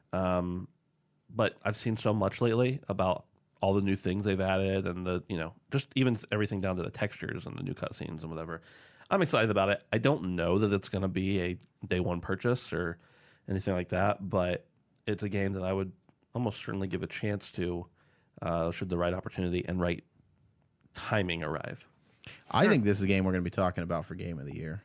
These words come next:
Speaker 3: Yeah.
Speaker 2: I mean, I, I think this is in my top five most anticipated personally.
Speaker 3: I'm really excited about this game. I feel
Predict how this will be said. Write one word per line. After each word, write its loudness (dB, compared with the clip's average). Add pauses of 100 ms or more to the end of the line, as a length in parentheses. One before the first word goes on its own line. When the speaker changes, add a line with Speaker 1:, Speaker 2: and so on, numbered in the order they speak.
(240)
Speaker 3:
Yeah. 2
Speaker 2:
I 2
mean, 2
I, 2
I 4
think 0
this 0
is 0
in 2
my 0
top 0
five 2
most -4
anticipated -6
personally. -6 (560)
Speaker 3:
I'm 0
really 4
excited -2
about -2
this -6
game. -4 (140)
I -2
feel 0